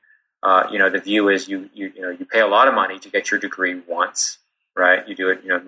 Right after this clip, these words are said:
typically you're supposed to do it between when you're eighteen and twenty-four. Um, then you have your annual maintenance payments, the equivalent would be your, you know, alumni dues <laughs> or something, and you're done,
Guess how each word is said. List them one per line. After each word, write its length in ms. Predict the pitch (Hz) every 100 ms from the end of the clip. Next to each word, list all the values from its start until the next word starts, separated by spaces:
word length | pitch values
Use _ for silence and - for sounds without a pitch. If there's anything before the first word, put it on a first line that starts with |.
| _ -
typically 500 | 110 - 92 90 - _
you're 100 | 90
supposed 220 | 95 90
to 60 | 92
do 60 |
it 60 | 90
between 260 | - 92
when 100 | 90
you're 140 | 90 90
eighteen 260 | 90 -
and 100 | 87
twenty-four. 600 | - 87 87 - 85 90 - - - - _ _ -
Um, 380 | 92 87 87 - _ -
then 120 | 104
you 80 | 98
have 180 | 101 92
your 240 | 95 101
annual 260 | 101 98 87
maintenance 320 | 95 98 85
payments, 380 | - 90 - -
the 100 | -
equivalent 300 | - 90 95
would 100 | 95
be 100 | 90
your, 220 | 87 85 98
you 60 |
know, 120 | 87 -
alumni 400 | 90 87 87 87
dues 400 | - 85 95 - - -
<laughs> 200 | - -
or 100 | -
something, 520 | - 101 - 107 110 - - -
and 80 | 113
you're 120 | 131
done, 240 | 147 123